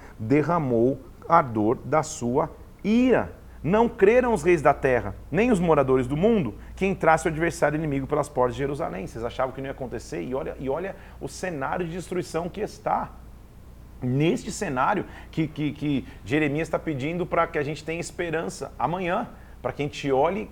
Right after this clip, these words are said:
e, e traga à memória que não vai dar esperança, que Deus vai renovar suas misericórdias. A situação é terrível, isso tudo aconteceu por quê? Versículo treze,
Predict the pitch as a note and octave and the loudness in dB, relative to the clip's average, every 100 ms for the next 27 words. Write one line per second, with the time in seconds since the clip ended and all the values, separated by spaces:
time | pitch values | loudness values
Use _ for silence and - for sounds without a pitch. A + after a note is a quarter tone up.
0 | - E3 - D3+ D3+ D3+ E3 E3 C#3+ C#3 | -10 -10 -8 -4 4 4 4 -2 0 2
1 | D#3+ F3+ E3+ D#3 F3 - D3 D#3 D#3+ C3 | 2 0 0 2 0 2 2 2 0 2
2 | C#3 D3+ E3 D#3 E3 F3+ F3 E3+ G3+ - | 2 2 2 2 2 2 0 0 0 4
3 | D#3+ G3 D3 - - - - - - C#3+ | 4 4 0 -8 -16 -20 -20 -20 -4 -2
4 | - F#3+ - A#3+ - A#3+ E3 G3+ B3+ D#3+ | 2 2 4 2 2 2 2 2 2 4
5 | F#3+ - - G#3 - G3 - G#3+ G#3 A#3+ | 2 0 -2 2 4 2 4 4 4 0
6 | A#3+ B3+ B2 - - - - D#3+ E3+ E3+ | 0 0 -2 -8 -18 -12 0 0 2 2
7 | D#3+ D#3+ D3+ C3 | 2 4 6 4